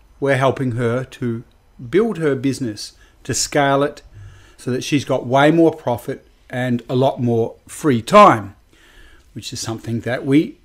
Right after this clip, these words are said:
specialize in. But we do something a bit different to a lot of other business coaching organizations. We work very closely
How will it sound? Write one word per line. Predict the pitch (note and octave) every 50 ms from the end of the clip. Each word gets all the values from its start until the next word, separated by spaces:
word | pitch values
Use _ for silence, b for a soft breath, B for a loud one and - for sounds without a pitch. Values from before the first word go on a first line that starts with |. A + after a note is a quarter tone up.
| _ _ _ _ -
specialize | - - - - A3+ A3+ - - G3+ D#3+ C#3 B2 A2+ A2 G2+ A2
in. | A#2 G#2 G2 G2+ - _ _ _ _ _ _ _ _ _ _ - _ b b b b b b b b b b b b b b b
But | - E3 - - - _ _ -
we | F#3+ A3+ C#4 D4
do | D4+ - A#3+ G#3+
something | - - F#3+ D#3+ D#3+ C#3+ C#3+ D3
a |
bit | C#3+ C#3+ C3+ A#2
different | D3+ E3+ E3 - E3 C3 B2 A#2+
to | - - C#3+ B2+
a |
lot | C3 C3 B2+
of | C3
other | B2+ A#2+ A#2+ A#2+ A#2 G#2+ - _ _ _ _ -
business | - B2 B2+ B2+ -
coaching | - - C3 B2 B2 - B2 B2
organizations. | - C3 B2 A#2 A#2+ A#2+ A#2 A2+ G#2+ - C3 C3 C#3 C3+ - D3+ C#3+ C#3+ C3+ - - - _ _ _ _ _ _ _ _ _ _ _ _ _ _ _ _ _ _ _ _ _ _ _ _ _ _ _ _ _ _ _ _ _ _ _ _ _ _ _ _ _ _ _ -
We | B2+ D#3 A3+ A3+ D#3 B2+ B2+ C3+ - _ _ -
work | C#3 C3+ C#3+
very | C#3+ A#2+ B2+ C3 C3+ C3+
closely | C3+ - - - C#3 C#3 D3 C#3+ - - - G#2+ G#2 G#2+ F#2+ -